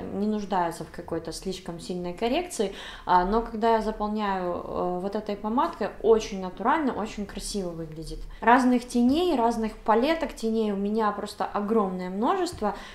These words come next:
А, и периодически я люблю доставать какие-то палетки, которыми я давно не пользовалась. А, и таким образом я у себя же в коллекции нахожу вещи, к-, в которые я заново влюбляюсь. А, бывает,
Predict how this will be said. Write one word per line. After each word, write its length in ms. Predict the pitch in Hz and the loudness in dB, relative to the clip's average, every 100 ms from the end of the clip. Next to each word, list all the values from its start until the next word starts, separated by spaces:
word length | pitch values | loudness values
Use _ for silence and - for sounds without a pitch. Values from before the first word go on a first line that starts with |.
| - | -2
А, 200 | - 185 | 0 2
и 140 | - 320 | 2 0
периодически 720 | 311 254 240 311 285 254 - | 2 2 2 0 -4 -6 -4
я 200 | 208 233 | 0 0
люблю 280 | 240 196 220 | 0 -2 -6
доставать 580 | 208 202 - 220 196 - | -6 -8 -2 0 0 -2
какие-то 360 | - - 208 | -8 -6 -6
палетки, 440 | 208 233 240 - - | -4 -2 -2 -4 -8
которыми 420 | 202 214 208 202 | -6 -4 -2 -2
я 160 | 202 | -2
давно 340 | 190 185 208 220 | -2 0 0 0
не 140 | 208 | 0
пользовалась. 760 | 202 311 392 320 233 196 190 - - - - | -2 0 0 2 2 2 0 -2 -14 -14 -2
А, 180 | 190 190 190 | 0 0 0
и 180 | 247 277 | 0 0
таким 340 | 262 247 262 | 0 0 2
образом 440 | 330 302 240 220 | 2 0 0 0
я 340 | 214 226 240 220 | 2 6 8 6
у 60 | 208 | 0
себя 360 | - 208 226 202 | -4 4 4 4
же 120 | 185 | 0
в 80 | - | -6
коллекции 480 | 214 254 349 - | -2 0 -2 -4
нахожу 400 | 214 202 202 202 | -4 -4 -4 -4
вещи, 380 | 208 233 320 214 - - - - | -2 -2 -2 -6 -10 -16 -14 -8
к-, 100 | - | -4
в 160 | 185 - | -4 -2
которые 480 | 233 240 262 262 208 | 0 4 6 6 4
я 160 | 202 | 2
заново 420 | 196 214 233 220 | 4 4 4 2
влюбляюсь. 680 | 202 202 208 196 170 143 143 - - - - | -2 -2 0 0 0 0 -2 -4 -4 -6 2
А, 140 | 180 | 2
бывает, 500 | 185 220 226 202 202 | 4 8 8 8 2